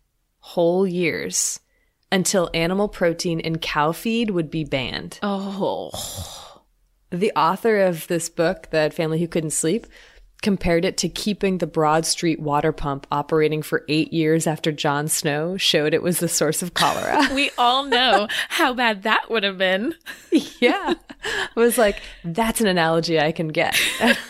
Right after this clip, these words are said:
Speaker 1: <laughs>
Speaker 2: Everyone, listen to episode four if you haven't already, and then you'll get it too. <laughs>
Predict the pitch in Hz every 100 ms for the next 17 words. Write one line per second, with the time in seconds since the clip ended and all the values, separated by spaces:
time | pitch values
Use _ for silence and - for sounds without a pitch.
0 | - 254 - 247 226 - - 240 226 82
1 | 156 233 269 285 - - 226 285 311 339
2 | - - 262 247 240 190 190 196 214 220
3 | 240 208 190 185 185 185 180 175 202 220
4 | 190 185 131 - - - 262 - 330 -
5 | - 392 -